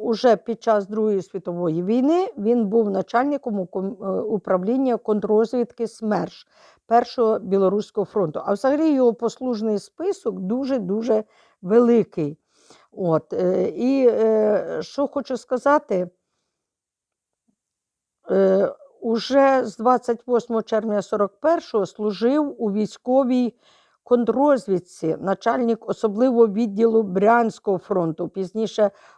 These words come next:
Воронежського, а з липня сорок четвертого року по червень сорок п'ятого начальник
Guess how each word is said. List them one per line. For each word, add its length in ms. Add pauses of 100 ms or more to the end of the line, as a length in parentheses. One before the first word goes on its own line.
Воронежського, 1200 (420)
а 120
з 120
липня 480
сорок 400
четвертого 600
року 280
по 120
червень 380
сорок 300
п'ятого 420
начальник 840